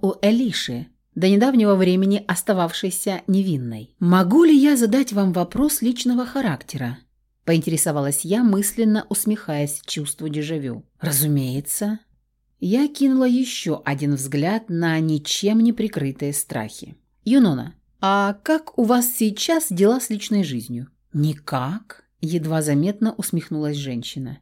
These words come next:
"И не без вашей посильной помощи, кстати". "О чём вы?" Я недоумённо нахмурилась, впрочем, уже начиная понимать. В нашу первую встречу очень многое стало ясно, в том числе и её связь с Феликсом Лашаваиром.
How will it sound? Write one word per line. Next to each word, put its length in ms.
"И 120
не 120
без 200
вашей 360
посильной 580
помощи, 560
кстати". 680
"О 160
чём 540
вы?" 440
Я 340
недоумённо 760
нахмурилась, 960
впрочем, 580
уже 180
начиная 540
понимать. 640
В 160
нашу 380
первую 360
встречу 480
очень 520
многое 480
стало 300
ясно, 580
в 100
том 200
числе 420
и 160
её 280
связь 500
с 120
Феликсом 520
Лашаваиром. 880